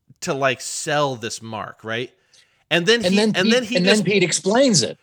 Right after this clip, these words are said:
Speaker 1: Yeah, but then Pete just goes, "Aha!" And that's how it works. And it just breaks out of it instantly. And you're
Speaker 2: Yeah.
Speaker 1: like, as a s-, viewer, I was a mark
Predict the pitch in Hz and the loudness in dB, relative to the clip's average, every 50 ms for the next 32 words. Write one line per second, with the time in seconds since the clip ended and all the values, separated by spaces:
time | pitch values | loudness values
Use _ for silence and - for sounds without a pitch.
0 | _ _ - 226 170 196 180 185 214 202 277 277 220 - - - 226 240 202 196 | _ _ -8 -6 -6 -2 -2 -2 -2 0 -2 -4 -4 -8 -10 -10 -10 -10 -10 -12
1 | 180 - 208 185 165 143 127 - - _ _ _ _ _ _ - 123 123 139 208 | -8 -6 -4 -2 -2 -4 -6 -10 -16 _ _ _ _ _ _ -8 -6 -2 4 6
2 | 247 262 - - - - _ _ _ _ _ - 143 165 180 220 254 254 220 - | 6 6 6 4 -2 -10 _ _ _ _ _ -4 -4 0 2 4 4 4 2 2
3 | - 247 214 214 214 208 190 185 190 202 196 208 208 214 208 185 208 240 - - | 2 2 4 4 4 2 0 -2 -4 -6 -6 -4 -4 -4 -4 -4 -4 -6 -6 -8
4 | 143 131 135 156 202 220 220 - - 226 214 247 240 208 180 170 175 196 208 - | -12 -10 -6 -4 -4 -2 -4 -6 -6 -2 0 0 0 0 0 -2 -2 -2 -2 -4
5 | - - 180 151 143 131 131 117 - _ _ _ _ _ _ _ - 156 165 175 | -6 -8 -8 -6 -4 -4 -6 -6 -8 _ _ _ _ _ _ _ -12 -8 -4 0
6 | 180 175 - - 147 147 139 120 - - - - _ _ _ _ _ _ _ _ | 2 2 4 4 4 2 0 -2 -6 -12 -20 -20 _ _ _ _ _ _ _ _
7 | _ _ _ _ _ _ _ _ _ _ _ _ _ _ 156 180 208 233 233 214 | _ _ _ _ _ _ _ _ _ _ _ _ _ _ 0 2 2 2 0 -2
8 | - 214 202 202 185 - - - _ _ _ _ _ _ 101 110 107 135 135 120 | -2 -2 -2 -2 -4 -8 -12 -14 _ _ _ _ _ _ -20 _ -18 -18 -16 -14
9 | 117 131 135 165 202 233 247 240 208 156 127 117 - 113 131 147 147 147 - 147 | -12 -10 -6 -2 -2 -2 0 0 -2 -2 -2 -2 -2 -2 -2 -2 -2 -4 -6 -8
10 | 131 123 127 135 143 135 107 - - - - | -8 -8 -6 -2 -2 -2 -2 -4 -10 -20 -20